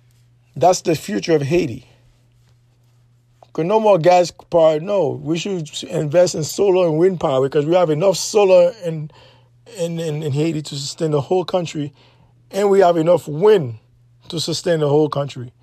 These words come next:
We should not use any more gasoline at all. This is for the future of Haiti. Contrary to popular belief, Haiti is a very wealthy country. Haiti is not poor.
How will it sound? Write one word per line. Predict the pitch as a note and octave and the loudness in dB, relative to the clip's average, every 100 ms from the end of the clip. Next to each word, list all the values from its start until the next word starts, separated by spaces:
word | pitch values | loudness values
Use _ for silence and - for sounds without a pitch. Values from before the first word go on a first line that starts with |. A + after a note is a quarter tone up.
| _ _ _ - | _ _ _ -8
We | C#3+ | -6
should | G3 | -2
not | F#3 E3 | 0 0
use | D#3+ E3 D3+ - - | 0 -4 -8 -16 -10
any | F#3+ A#3 F#3+ | -6 -4 -4
more | E3+ E3 D#3 D#3 - _ C3+ | -2 0 0 0 -6 _ 0
gasoline | D#3 D3+ C#3+ C3+ B2 - _ | 2 2 0 -4 -6 -10 _
at | C#3+ D3+ | -6 -6
all. | E3 D#3 C3+ - - - - - - - - - _ _ _ _ _ _ _ - - - | -2 0 -2 -6 -20 -20 -20 -18 -18 -20 -20 -20 _ _ _ _ _ _ _ -14 -14 -8
This | D3+ F#3+ | -4 -4
is | F#3 | 0
for | G3 | 2
the | F3+ | 2
future | D#3+ G3 E3+ | 0 -4 0
of | D#3 | 0
Haiti. | D3+ D#3 C3 - - _ _ _ _ _ _ _ _ _ _ _ _ _ _ _ _ _ _ _ _ | 2 0 -2 -6 -18 _ _ _ _ _ _ _ _ _ _ _ _ _ _ _ _ _ _ _ _
Contrary | - G3+ A3 G#3 | 0 2 4 2
to | F#3+ | 2
popular | F#3 F3+ F3+ F3 | 2 4 4 2
belief, | E3 D#3+ D#3+ | 0 -2 -2
Haiti | - D3+ F#3 | -2 -2 -2
is | D3+ | -4
a | C#3 | -2
very | C#3+ E3+ E3+ E3 | 0 0 0 -4
wealthy | C#3 B2 D#3+ F3 - E3+ | -8 0 2 2 0 -6
country. | - D#3+ C#3 | -2 -4 -4
Haiti | A#2 C3 C3+ D#3 | -10 -4 -2 -2
is | D3 | -4
not | C#3 B2+ | -6 -6
poor. | D3 A2 | -8 -10